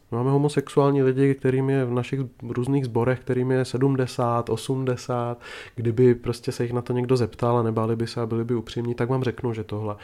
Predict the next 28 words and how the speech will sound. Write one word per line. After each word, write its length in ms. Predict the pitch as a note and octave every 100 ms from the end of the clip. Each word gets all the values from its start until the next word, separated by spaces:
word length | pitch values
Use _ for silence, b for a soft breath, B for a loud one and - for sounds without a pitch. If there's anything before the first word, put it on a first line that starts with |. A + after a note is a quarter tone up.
| B B -
je 100 | G#2
něco, 240 | G2+ -
co 180 | G2+ A2
v 60 | G#2
jejich 180 | G2+
životě 400 | G#2 G2 F#2+ G2+
byla 240 | G2+ G2 F#2+
jedna 220 | G2 G#2+
z 80 | G2
věcí, 280 | F#2+ - G#2
se 120 | G2+
kterou, 360 | - G#2 G2+ B B B B -
eh, 280 | G#2 G2+
se 140 | G2 G#2+
kterou 380 | - G#2+ G2+ G#2
se 160 | A#2+
nějak 220 | G#2+ G#2
vyrovnávali. 920 | G#2+ G#2+ G#2 G#2+ G2+ G2 G2 G2+ C#3 F3+ B B -
Takže 220 | A#2+ C3+
o 80 | C#3
tomhle 320 | D3 C#3 C3
trochu 320 | - A2+ -
mluví, 300 | A#2 A2+ A2
jak 160 | A#2 D3 -
budovat 440 | A#2+ B2 C#3 C#3+
církev, 640 | - G#2+ - A2+ B2 E3 B B B B -
která 460 | - A#2+ B2 B2 A#2+
nedává 640 | B2 B2 B2+ C3 B2+